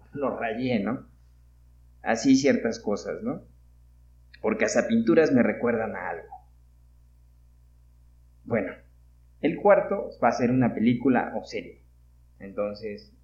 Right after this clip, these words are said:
cierta película, o a lo mejor en serie a lo mejor nada más va a ser un capítulo, ¿no? O, o, o en comodín, por ejemplo, a lo mejor diga una serie y en el, en el tercero, perdón, en el tercero diga una serie Y en el cuarto igual va a ser una serie, ¿no? Pero van a ser cuatro capítulos,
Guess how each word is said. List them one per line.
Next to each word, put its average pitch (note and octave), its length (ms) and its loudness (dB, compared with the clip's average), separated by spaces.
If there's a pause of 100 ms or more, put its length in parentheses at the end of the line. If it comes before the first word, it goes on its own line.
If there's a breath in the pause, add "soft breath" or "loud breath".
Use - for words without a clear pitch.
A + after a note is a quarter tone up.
(160)
cierta A#2 400 -4
película, A#2 840 -2
o G#2+ 60 -2
a A2+ 60 4
lo C#3+ 100 8
mejor E3+ 260 4
en B2+ 160 6
serie D3 300 6
a D3 40 6
lo B2 100 4
mejor A#2 220 -2
nada A#2 160 0
más G2+ 80 -4
va G2 40 -4
a - 20 -8
ser - 160 -8
un A#2+ 120 -4
capítulo, E2+ 520 -8
¿no? F#2 280 -12
O, - 180 -12
o, F2+ 600 -6 (840)
o A#2+ 180 2
en A#2 100 2
comodín, B2+ 440 4
por B2+ 140 0
ejemplo, C3 280 2
a B2+ 40 0
lo A2 100 0
mejor A2+ 400 -4
diga A2 260 -4
una A2 220 -6
serie D#3 520 -2
y G2 360 -6
en F#2+ 180 -6
el, G2 220 -10
en G#2+ 140 -2
el G2+ 100 -2
tercero, G#2 400 -2
perdón, F2+ 300 -14 (320)
en A2 80 0
el G#2+ 120 0
tercero C3+ 300 0
diga C3 300 -2
una A2+ 220 -2
serie D#3+ 440 -2 (320)
Y G2+ 100 -4
en G2+ 60 -4
el G2 160 -6
cuarto A#2+ 320 0
igual A2 240 0
va G2+ 40 -2
a G2+ 40 -2
ser G#2+ 200 -6
una G2+ 140 -8
serie, F#2+ 300 -6
¿no? A2 160 -12
Pero G#2 140 -6
van G2 120 -6
a F#2+ 40 -8
ser G#2 300 -10
cuatro G#2 260 -4
capítulos, - 420 -18